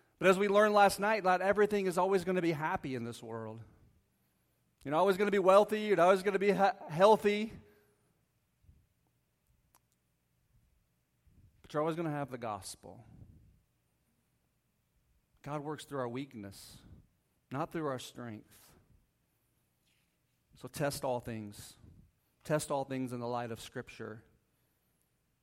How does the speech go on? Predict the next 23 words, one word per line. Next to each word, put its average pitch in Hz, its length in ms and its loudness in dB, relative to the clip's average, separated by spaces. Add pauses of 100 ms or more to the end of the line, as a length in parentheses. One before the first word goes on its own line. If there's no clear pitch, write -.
(1160)
Verse 180 220 0
two, 170 560 -4 (680)
"By 180 220 6
this 220 360 8
you 190 160 -4
know 202 340 4
the 175 120 -2
Spirit 185 600 -2
of 139 240 -4
God. 110 540 -8 (1080)
Every 175 340 -4
spirit 156 500 -8
that 131 200 -8
confesses 120 600 -10
that 117 160 -10
Jesus 117 420 -14
Christ 147 400 -12
has 113 160 -18
come 123 240 -12
in 113 120 -12
the 104 40 -14
flesh 120 540 -14 (440)
is 127 460 -8